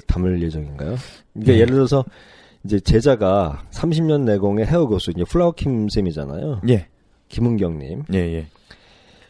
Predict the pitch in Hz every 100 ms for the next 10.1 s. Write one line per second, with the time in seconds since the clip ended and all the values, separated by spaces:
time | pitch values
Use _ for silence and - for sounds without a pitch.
0 | _ _ _ _ _ 95 107 143 147 151
1 | 135 - 156 - - _ - 175 208 190
2 | 107 117 - 123 120 131 127 110 120 -
3 | 98 95 104 101 87 - 82 78 - 73
4 | 101 135 92 - - 90 151 139 110 139
5 | 143 123 101 127 110 98 95 87 87 85
6 | 113 160 156 - 104 120 123 117 87 95
7 | 104 - - 139 139 107 85 78 73 90
8 | 120 82 82 85 101 110 - _ - 95
9 | 85 _ - - 175 - 151 131 110 -
10 | 135